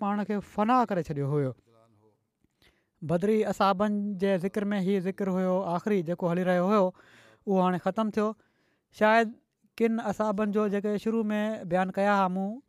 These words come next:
ڪجهه تفصيل بعد ۾ آيا آهن، اهي ڪڏهن موقعو مليو ته بيان ڪري ڇڏيندس، نه ته جڏهن اشاعت ٿيندي ان جي بدري اصحابن جي، ان ۾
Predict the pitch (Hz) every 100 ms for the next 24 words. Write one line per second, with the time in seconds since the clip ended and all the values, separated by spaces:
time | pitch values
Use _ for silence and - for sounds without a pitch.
0 | _ _ - 208 202 220 196 220 208 180
1 | 185 190 196 190 185 180 185 208 175 175
2 | _ _ _ _ _ _ _ _ _ -
3 | 202 214 202 208 202 190 196 208 202 220
4 | 208 180 185 180 208 214 202 214 - _
5 | _ - 165 185 185 190 190 190 220 -
6 | _ _ - 175 190 185 185 - 202 214
7 | 202 190 - _ _ _ _ _ _ _
8 | _ _ - 185 170 185 175 175 180 190
9 | 190 175 190 180 190 180 220 208 - _
10 | _ _ _ - 208